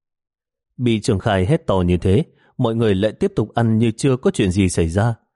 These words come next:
Chỉ một lát sau đại quân đã đi ra rồi nói với vẻ xin lỗi: "Mọi người ăn trước đi, đừng chờ tôi, tôi xong ngay đây."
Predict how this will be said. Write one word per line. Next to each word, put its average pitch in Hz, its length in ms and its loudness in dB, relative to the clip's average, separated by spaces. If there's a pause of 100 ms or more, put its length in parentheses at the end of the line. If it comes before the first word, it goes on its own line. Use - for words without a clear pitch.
(340)
Chỉ 117 160 -2
một 95 220 2
lát 135 220 0
sau 95 260 2
đại 90 160 -2
quân 95 260 0
đã 131 120 0
đi 104 200 2
ra 92 260 0 (180)
rồi 113 180 0
nói 107 240 2
với 165 160 0
vẻ 95 160 2
xin 92 240 0
lỗi: 98 220 2 (720)
"Mọi 117 200 -2
người 120 120 2
ăn 123 200 0
trước 185 160 -2
đi, 131 160 0 (120)
đừng 95 180 0
chờ 95 240 -2
tôi, 104 140 0 (280)
tôi 113 100 -2
xong 104 200 -2
ngay 101 140 2
đây." 95 180 -2